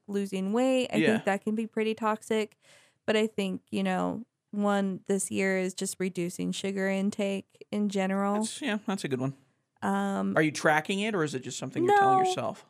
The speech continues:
Speaker 1: I'm not a big tracker. I
Speaker 2: Mm-hmm.
Speaker 1: just think it's something that I can reduce, and it's realistic,
Speaker 2: Yeah.
Speaker 1: more realistic for me. Um, and then also just, you know, various financial goals.
Speaker 2: Of course.
Speaker 1: Yeah.
Speaker 2: I think everybody,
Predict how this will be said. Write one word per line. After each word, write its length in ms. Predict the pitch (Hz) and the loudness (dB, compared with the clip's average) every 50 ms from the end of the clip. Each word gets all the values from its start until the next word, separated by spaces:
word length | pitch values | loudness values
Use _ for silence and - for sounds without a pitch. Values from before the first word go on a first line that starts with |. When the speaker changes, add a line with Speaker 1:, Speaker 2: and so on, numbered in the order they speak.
| - - | 2 4
Speaker 1:
I'm 260 | 302 330 359 359 370 | 4 4 4 2 0
not 180 | 359 359 349 | 0 0 0
a 60 | 349 - | 0 -2
big 180 | 294 254 - | -4 -4 -6
tracker. 880 | - - - - _ 208 196 190 190 196 - _ 254 254 262 262 262 262 | -8 -12 -12 -6 _ 0 2 2 2 0 -2 _ 0 2 2 2 4 4
I 60 | 254 | 4
Speaker 2:
Mm-hmm. 100 | 247 - | 4 2
Speaker 1:
just 160 | 233 226 - | 2 0 0
think 180 | - 220 208 208 | 0 -2 0 -2
it's 160 | 202 - - | -4 -4 -4
something 420 | - 196 196 - - 196 196 196 | -6 -6 -6 -6 -4 -4 -2 -2
that 260 | 202 190 190 - - - | 0 -2 -2 -2 -4 -2
I 220 | - 202 190 190 | -2 -2 -2 -2
can 160 | 190 - 196 190 | -4 -4 -4 -2
reduce, 500 | 190 190 185 185 185 185 185 196 - - | -2 -2 -4 -4 -4 -2 -2 -2 -2 -2
and 100 | 196 196 | -2 -2
it's 160 | 190 - - | -4 -4 -2
realistic, 600 | 202 190 190 185 180 175 170 185 - - - - | -2 0 0 0 0 -2 -4 -4 -4 -4 -2 -2
Speaker 2:
Yeah. 100 | - - | -2 0
Speaker 1:
more 200 | 226 226 214 202 | 0 2 2 4
realistic 640 | 196 190 185 180 170 175 175 180 - - 220 226 - | 4 2 2 2 2 0 -2 -2 -2 -2 -4 -4 -4
for 160 | - 247 240 | -2 -2 -2
me. 380 | 240 240 240 240 247 254 262 - _ _ _ _ _ _ _ _ _ _ _ - | 0 0 0 0 0 0 -2 -4 _ _ _ _ _ _ _ _ _ _ _ -2
Um, 580 | 214 220 220 226 226 220 220 220 220 220 214 - | 0 2 2 2 2 2 2 2 2 0 0 -2
and 140 | - 214 214 | -2 0 0
then 200 | 208 208 208 202 - | 0 0 -2 -2 0
also 460 | - 214 220 226 - 240 214 208 214 | 0 0 0 0 0 0 0 0 0
just, 360 | 208 - 196 196 - - - | 0 -2 -2 -2 -2 -2 -2
you 120 | 202 196 185 | -2 -2 -2
know, 160 | 185 185 185 - _ - | -2 -2 -4 -6 _ -2
various 420 | 185 180 175 180 180 175 175 - | 0 2 2 2 0 0 -2 -4
financial 540 | - - 185 180 180 175 180 190 - 180 185 | -4 -4 -4 -2 -2 -2 -4 -4 -4 -4 -4
goals. 560 | - 185 185 190 190 185 196 202 - - - _ _ _ _ | -4 -4 -2 -2 -2 -2 -4 -6 -8 -12 -20 _ _ _ _
Speaker 2:
Of 40 | - | -10
course. 340 | - - - - - - - _ _ - | -8 -8 -8 -8 -10 -12 -16 _ _ -2
Speaker 1:
Yeah. 280 | 349 339 269 202 190 - _ _ _ _ _ _ _ | 0 2 2 0 0 -4 _ _ _ _ _ _ _
Speaker 2:
I 40 | - | -4
think 120 | 151 139 143 | -2 -2 -2
everybody, 460 | 135 135 127 131 139 139 139 135 | -2 -2 -2 -2 0 0 0 -2